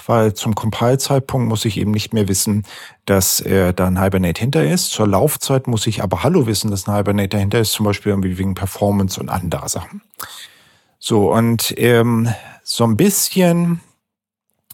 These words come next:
war dann, äh, ist der Auslöser für diese Episode eigentlich etwas, was ich eben, äh, hatte ich vorhin schon am, am Anfang gesagt, was ich halt auf,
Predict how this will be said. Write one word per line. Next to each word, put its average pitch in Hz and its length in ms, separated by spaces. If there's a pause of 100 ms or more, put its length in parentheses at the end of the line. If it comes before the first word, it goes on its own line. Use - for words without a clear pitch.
(160)
war 123 340
dann, 120 480 (680)
äh, 104 580 (1200)
ist - 360
der 110 200
Auslöser 185 540
für 139 160
diese 131 220
Episode 123 680
eigentlich 139 420
etwas, 135 300
was 117 160
ich 117 220
eben, 110 380 (180)
äh, 101 80
hatte 104 340
ich - 80
vorhin 107 180
schon 101 280
am, 92 260
am 185 160
Anfang 120 320
gesagt, 120 480 (320)
was 104 200
ich 110 160
halt 101 300
auf, 90 520